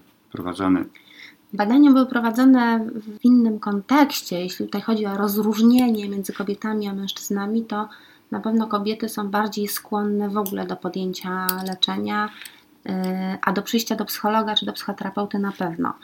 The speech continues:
Speaker 2: Y, jeżeli chodzi o motywację do rozstania z nałogiem, to ona jest mniej więcej wyrównana, ale jest grupa, jest taka grupa kobiet, która jest grupą wyjątkową trzydzieści pięć.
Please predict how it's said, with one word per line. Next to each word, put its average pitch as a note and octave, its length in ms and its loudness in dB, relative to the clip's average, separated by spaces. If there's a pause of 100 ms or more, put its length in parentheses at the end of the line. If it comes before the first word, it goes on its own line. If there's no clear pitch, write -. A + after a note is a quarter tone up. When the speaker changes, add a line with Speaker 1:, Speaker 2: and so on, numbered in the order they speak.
(460)
Speaker 2:
Y, F#3+ 140 -4
jeżeli A3 280 2
chodzi A3+ 200 2
o G#3+ 100 2
motywację A3+ 580 6
do A3 80 -2
rozstania G#3+ 500 0
z G3+ 40 -2
nałogiem, G#3+ 680 2 (480)
to A3 120 -4
ona D4 260 6
jest D4 160 2
mniej C#4 180 10
więcej C#4 340 6
wyrównana, B3 800 4 (220)
ale A3+ 680 4
jest A#3 260 2
grupa, A3+ 640 4 (280)
jest - 260 -6
taka C4+ 220 0
grupa G#3+ 320 -2
kobiet, B3 400 0
która C#4+ 260 0
jest C4 320 2
grupą B3 300 4
wyjątkową A3+ 280 0
trzydzieści G#3+ 520 -4
pięć. - 580 -4